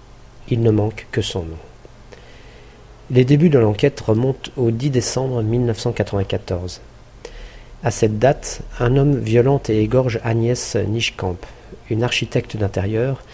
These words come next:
à son domicile, proche de la rue du Faubourg Saint-Antoine. Le seize juin mille neuf cent quatre-vingt-quinze, il s'attaque à une étudiante habitant rue des Tournelles,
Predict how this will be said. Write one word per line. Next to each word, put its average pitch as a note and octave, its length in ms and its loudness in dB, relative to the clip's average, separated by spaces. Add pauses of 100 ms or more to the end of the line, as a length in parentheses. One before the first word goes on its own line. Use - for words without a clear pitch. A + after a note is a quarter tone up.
(300)
à A#2 80 -2
son - 180 0
domicile, A#2 600 -2 (240)
proche - 320 0
de A2+ 100 0
la G2+ 140 2
rue A#2 160 2
du G#2+ 100 -4
Faubourg A2 380 -4
Saint-Antoine. F#2 640 -6 (1200)
Le G#2+ 100 4
seize C#3+ 340 4
juin A#2 460 2
mille B2+ 160 2
neuf A#2 120 0
cent - 160 -4
quatre-vingt-quinze, B2 840 -2 (800)
il A#2 80 -2
s'attaque D#3 400 2
à - 20 6
une A2 140 4
étudiante B2 600 0
habitant B2+ 520 -2
rue B2 180 0
des B2 100 2
Tournelles, F#2 460 -4